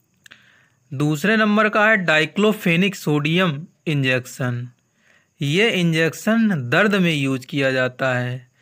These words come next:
जैसे बॉडी पेन, जॉइंट पेन, मसल्स पेन, इंजरी पेन,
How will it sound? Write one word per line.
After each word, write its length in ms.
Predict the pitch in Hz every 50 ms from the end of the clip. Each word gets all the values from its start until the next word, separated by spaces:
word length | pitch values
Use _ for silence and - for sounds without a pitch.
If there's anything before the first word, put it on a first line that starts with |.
| _ _ _ _ _ _ -
जैसे 400 | 131 123 151 160 151 - 185 170 147
बॉडी 380 | 131 131 127 127 131 147 160 151
पेन, 420 | - 170 160 160 160 160 156 156 - _ _ _ _ _ _ _ _ -
जॉइंट 560 | 131 123 123 131 131 123 127 135 156 160 - -
पेन, 400 | - 165 156 156 156 151 151 156 - _ _ _ _ _ _ -
मसल्स 600 | 147 131 131 123 123 - 156 147 170 175 170 -
पेन, 460 | - - 170 160 156 156 151 147 156 - _ _ _ _ _ _ _ _ _ _ _ _ _ -
इंजरी 520 | - 143 139 135 131 127 143 147 175 185 175
पेन, 480 | 180 190 175 175 170 165 160 160 156